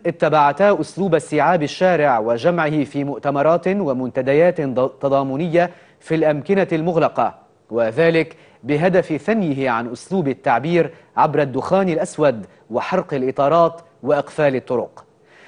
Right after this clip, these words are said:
وقد نجح الأمين العام لحزب الله السيد حسن نصر الله ورئيس حركة أمل الرئيس نبيه بري في عملية التخزين البشري، باستثناء خروق محدودة بينها قطع طريق المطار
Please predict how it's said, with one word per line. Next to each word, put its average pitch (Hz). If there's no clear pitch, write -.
وقد 185
نجح 240
الأمين 190
العام 185
لحزب 143
الله 165
السيد 131
حسن 160
نصر 135
الله 190
ورئيس 127
حركة 156
أمل 147
الرئيس 120
نبيه 131
بري 170
في 175
عملية 156
التخزين 139
البشري، 139
باستثناء 147
خروق 160
محدودة 143
بينها 175
قطع 165
طريق 160
المطار 143